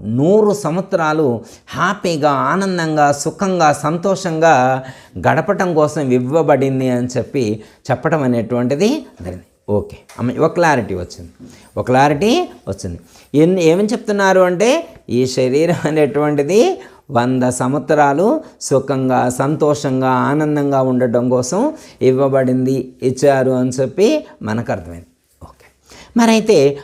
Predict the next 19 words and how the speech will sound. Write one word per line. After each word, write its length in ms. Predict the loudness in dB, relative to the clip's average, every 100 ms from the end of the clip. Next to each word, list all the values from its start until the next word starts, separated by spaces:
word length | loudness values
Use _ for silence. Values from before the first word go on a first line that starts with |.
| -4
అందరూ 380 | -2 2 4 4
కూడా 300 | 4 4 2
మరి 160 | 2 2
వంద 240 | 2 0
సంవత్సరాలు 540 | -2 -2 -2 0 0
దీంతో 360 | 0 -2 -2 -2
సుఖంగా, 520 | -2 -6 -4 -2 0
సంతోషంగా, 640 | -2 -2 -2 -4 -2 -2 -2
ఆనందంగా 560 | -2 -2 -2 -2 0
ఉంటున్నారా? 640 | 0 0 0 0 0 0 -4 -10 _ _ _ _
దీని 320 | 2 4 4
ద్వారా 320 | 4 2 4 2
సుఖాన్ని, 580 | 0 -2 0 0 0
సంతోషాన్ని, 720 | -2 -4 -2 -2 -2 -2 -2 0
ఆనందాన్ని 640 | 0 0 0 0 0 -2 -6 -6 0
పొందుతున్నారా? 840 | 2 4 2 0 2 2 2 0 -6 _ _ _ -4
పోనీ 140 | 0
ఎంతమంది 520 | 2 2 0 -2 0 -2
పొందుతున్నారు 840 | -2 -4 -4 -2 0 0 0 -2